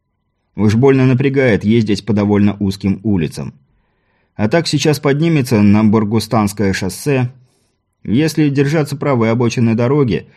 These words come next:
до заборов промзоны, которые останутся слева, будет порядка двадцати метров.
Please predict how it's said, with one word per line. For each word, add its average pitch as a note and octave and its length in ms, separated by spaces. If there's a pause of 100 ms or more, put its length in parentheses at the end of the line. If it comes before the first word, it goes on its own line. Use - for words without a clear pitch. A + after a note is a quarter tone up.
(180)
до G2+ 120
заборов B2 460
промзоны, A#2+ 640 (180)
которые F#2+ 400
останутся G2 480
слева, A#2 380
будет B2+ 340
порядка A#2 400
двадцати A2 440
метров. G#2+ 500